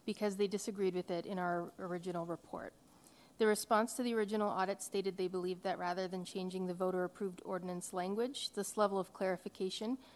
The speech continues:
could suitably be handled within recommendation one point two by addressing these needs for clarification and other aspects of the relationship and associated work by revising contract terms.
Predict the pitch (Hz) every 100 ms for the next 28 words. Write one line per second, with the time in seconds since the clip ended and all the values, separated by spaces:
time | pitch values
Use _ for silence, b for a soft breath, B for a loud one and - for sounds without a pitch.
0 | B - 220 185 - 233 226 233 214 202
1 | 196 185 202 214 202 185 180 170 165 196
2 | 190 180 - 180 175 175 180 185 170 -
3 | 214 202 240 B B B 190 185 180 185
4 | - 214 202 190 190 175 - 190 185 196
5 | 170 165 190 - 185 - 233 247 220 196
6 | 190 202 165 165 - 180 175 - 175 185
7 | 180 175 170 - 190 - 185 190 175 -
8 | 180 - 175 185 180 170 170 - B B
9 | - 180 185 175 170 170 175 - 170 165
10 | - 170 - - 180 175 170 - -